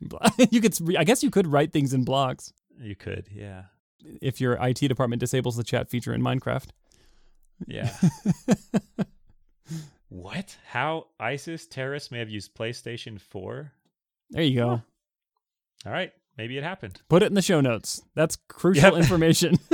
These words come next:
Speaker 1: <laughs>
Speaker 2: I found it linked on Google, and that's good enough for me. So we did this at a previous job. We just set up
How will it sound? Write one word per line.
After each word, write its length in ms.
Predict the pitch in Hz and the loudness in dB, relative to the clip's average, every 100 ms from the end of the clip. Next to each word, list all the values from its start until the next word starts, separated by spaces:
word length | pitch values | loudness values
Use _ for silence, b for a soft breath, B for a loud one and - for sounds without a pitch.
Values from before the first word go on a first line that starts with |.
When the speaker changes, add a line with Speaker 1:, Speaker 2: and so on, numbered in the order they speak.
| 254 - | 4 4
Speaker 1:
<laughs> 280 | 339 - | 0 0
Speaker 2:
I 240 | - 120 120 | 0 2 2
found 380 | 220 151 165 170 | 4 4 4 2
it 300 | 165 - 143 | -2 -4 -6
linked 520 | 143 170 - - - 143 147 | -6 -6 -12 -18 -14 -14 -10
on 200 | 139 135 | -12 -10
Google, 600 | 160 165 175 170 156 160 _ - | -8 -8 -6 -6 -8 -12 _ -20
and 540 | 62 67 71 73 69 | -16 -14 -14 -16 -18
that's 300 | 67 73 - | -14 -14 -12
good 120 | - | -12
enough 160 | 139 139 | -12 -12
for 120 | - | -14
me. 180 | 113 - _ B B B | -16 -16 _ B B B
So 220 | - 165 | -2 0
we 260 | 180 208 | 0 -2
did 240 | 165 165 143 | -4 -4 -2
this 800 | 147 135 - - - - - - _ - | 0 -2 -4 -6 -8 -8 -10 -14 _ -8
at 240 | 117 107 | -4 -4
a 40 | |
previous 420 | 107 139 123 104 - | -6 -8 -6 -6 -8
job. 420 | 104 101 98 98 | -6 -4 -6 -8
We 180 | 107 110 | -8 -6
just 380 | 117 110 - - | -6 -8 -10 -14
set 260 | - 104 | -8 -4
up 260 | 95 92 | -2 -4